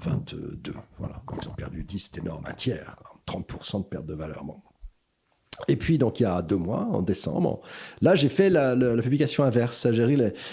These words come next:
L'expansion des pays, c'est pas game over, c'est game on. » C'est-à-dire, on y va, on vient. <laughs> On va retourner.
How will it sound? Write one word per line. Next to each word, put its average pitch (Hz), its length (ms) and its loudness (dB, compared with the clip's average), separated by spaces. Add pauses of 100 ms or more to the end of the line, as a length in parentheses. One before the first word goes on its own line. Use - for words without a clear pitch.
(160)
L'expansion 170 600 4
des 147 140 6
pays, 175 200 6
c'est 190 140 6
pas 151 140 6
game 147 160 6
over, 208 160 6
c'est - 140 2
game 220 220 8
on. » 220 200 8
C'est-à-dire, 139 360 6
on 208 40 8
y 208 60 8
va, 185 180 8
on 170 80 8
vient. 147 240 6
<laughs> - 800 4
On 254 100 6
va 233 120 4
retourner. 175 340 6